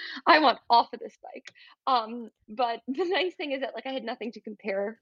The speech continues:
to, so I was just racing, and I didn't even have a, I didn't even have power zones on the bike, 'cause my coach is like, "We haven't really done anything, like, dir-, efforts this long in a very long time, like, maybe January, but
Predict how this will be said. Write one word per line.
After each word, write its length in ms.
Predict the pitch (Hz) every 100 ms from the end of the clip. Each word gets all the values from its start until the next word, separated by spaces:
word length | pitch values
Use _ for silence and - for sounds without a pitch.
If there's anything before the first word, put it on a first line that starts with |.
| _ -
to, 260 | 302 311 - - _ _
so 120 | 226
I 20 |
was 80 | 226
just 180 | 320 -
racing, 480 | 165 220 - 196 -
and 280 | 202 202 196 - - _ 214
I 80 | 220
didn't 180 | 262
even 180 | 247 254
have 260 | 247 208 208
a, 100 | 208 -
I 40 | 214
didn't 160 | 226
even 140 | 220 226
have 140 | 208
power 300 | - 202 202
zones 260 | 202 202 202
on 100 | 202
the 60 |
bike, 280 | 196 196 - -
'cause 260 | 220 202 208 -
my 120 | 196
coach 220 | - -
is 80 | 208
like, 140 | - -
"We 80 |
haven't 180 | 269 466
really 200 | 523 523
done 180 | - 339
anything, 420 | 320 311 269 269
like, 220 | 226 214 -
dir-, 220 | 208 - _ - - _ -
efforts 480 | 262 302 - - - _ -
this 180 | 262 214
long 400 | 220 214 262 269
in 100 | -
a 60 | 220
very 260 | 208 220 214
long 220 | 214 220
time, 380 | 226 220 269 262 - _ -
like, 100 | -
maybe 220 | 214 196 196
January, 460 | 208 202 247 240
but 240 | 226 190